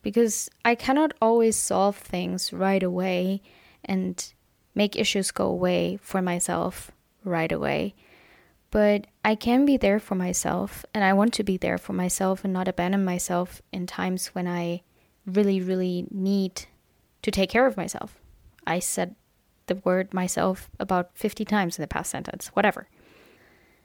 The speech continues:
I just n-, want to know that even in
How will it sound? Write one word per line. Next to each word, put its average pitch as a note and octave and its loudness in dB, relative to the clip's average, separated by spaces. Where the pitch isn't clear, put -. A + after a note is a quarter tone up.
I G#3+ 0
just A#3 -2
n-, G#3+ 2
want A3+ 2
to C4 -2
know G#3+ 2
that G3 0
even A#3 -4
in G3 -2